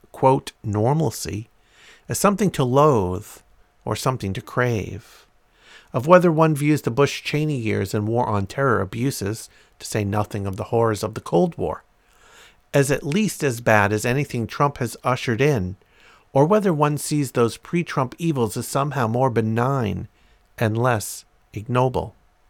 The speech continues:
Those who have most loudly and aggressively insisted that Trump's evils stand alone are, coincidentally or not,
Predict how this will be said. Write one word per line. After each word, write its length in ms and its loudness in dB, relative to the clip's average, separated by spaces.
Those 240 6
who 100 4
have 100 2
most 540 0
loudly 600 2
and 100 -2
aggressively 800 -2
insisted 640 -2
that 140 -2
Trump's 440 -2
evils 380 -2
stand 380 -2
alone 540 0
are, 100 2
coincidentally 880 0
or 140 0
not, 420 2